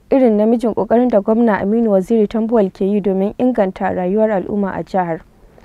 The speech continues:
Malam Isa Shuni ya yi wannan jinjinan ne a ranar Litinin da ta gabata a lokacin da ya kai wata ziyarar gani da ido da ya kai tare da mambobin kungiyar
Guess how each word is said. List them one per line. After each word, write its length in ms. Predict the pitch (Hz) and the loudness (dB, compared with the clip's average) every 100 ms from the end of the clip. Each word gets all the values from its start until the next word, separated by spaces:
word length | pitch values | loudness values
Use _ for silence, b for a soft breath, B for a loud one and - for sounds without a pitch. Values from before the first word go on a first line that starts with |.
| b b b b | b b b b
Malam 360 | 202 220 208 175 | 6 8 8 4
Isa 320 | 202 - 202 | 0 4 2
Shuni 340 | - 208 196 | 2 0 2
ya 120 | 196 208 | 6 6
yi 60 | |
wannan 340 | 214 254 240 208 | 6 4 4 2
jinjinan 480 | 202 196 233 220 185 | 0 2 4 4 4
ne 120 | 190 202 | 0 0
a 120 | 185 | 0
ranar 300 | 190 202 226 | 0 2 2
Litinin 440 | 214 190 214 208 | 0 -2 -2 0
da 100 | 185 | 0
ta 140 | 190 214 | -2 -2
gabata 520 | 202 185 185 - 190 | -2 0 -2 0 -4
a 40 | |
lokacin 440 | 180 226 226 - 220 | -2 -4 -4 -6 -2
da 80 | 202 | -2
ya 80 | |
kai 160 | 190 202 | -2 -2
wata 240 | 196 - | -2 -2
ziyarar 440 | 220 202 190 185 180 | -4 0 2 2 2
gani 240 | 202 214 | 0 0
da 100 | 196 | -2
ido 320 | 185 185 175 180 b b b b b - | -4 -4 -6 -6 b b b b b 2
da 120 | 185 | 6
ya 80 | 202 | 6
kai 200 | 247 233 | 6 6
tare 260 | 226 196 | 6 6
da 120 | 220 | 6
mambobin 480 | 202 196 208 202 208 | 4 4 4 2 2
kungiyar 360 | - 262 214 | 2 2 4